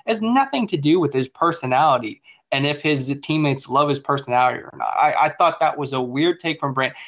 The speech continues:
And to me, it just seemed like he had a beef with Wilson because he got snubbed on the red carpet and he was just angry about it. And this was an opportunity to kick Wilson while I was down <laughs> because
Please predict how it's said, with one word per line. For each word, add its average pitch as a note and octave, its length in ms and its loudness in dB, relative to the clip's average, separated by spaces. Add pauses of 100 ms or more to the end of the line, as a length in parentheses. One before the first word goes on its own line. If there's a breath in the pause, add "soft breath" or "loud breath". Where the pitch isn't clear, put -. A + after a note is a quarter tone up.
(120)
And D3+ 160 -6
to F3 80 -2
me, A#3 320 0
it F3+ 160 -2
just A#3 220 -4
seemed A#3 160 -6
like C3+ 180 -2
he D#3+ 140 -6
had D#3 220 2
a D3 200 2
beef D#3+ 280 0
with - 180 -6
Wilson B2+ 400 -6
because C#3 320 0
he C#3 80 2
got C3+ 300 0
snubbed C#3+ 480 -2
on C#3 100 -2
the C3 80 -2
red C3 220 -2
carpet C#3 440 0 (300 loud breath)
and C#3+ 140 0
he C#3+ 80 0
was C#3 160 -2
just D3 260 -2 (160)
angry D3 460 -2
about B2 300 0
it. B2+ 140 -4
And C#3 160 0
this D3 160 -2
was C#3 140 -2
an C3+ 100 -2
opportunity C3+ 920 0
to B2 160 -6
kick - 340 -4
Wilson C#3+ 340 0
while B2+ 220 0
I C3 180 2
was B2 220 -6
down C3 440 0
<laughs> - 40 -12
because C#3 340 -2